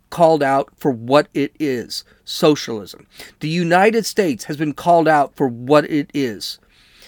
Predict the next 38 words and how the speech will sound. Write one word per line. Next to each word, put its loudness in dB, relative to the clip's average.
Exceptional 0
and 0
the 4
greatest 4
country 0
in -2
human -4
history. -12
But 6
more 8
so, -2
and 4
that's 6
because 0
Republicans 2
have -4
balled 8
up 4
and 0
sat 0
back -2
and -2
say, 0
"You -8
guys 2
are -6
full -6
of -4
shit -2
about -4
the -12
United -8
States. -12
The -8
United -6
States -10
is -18
fantastic. -12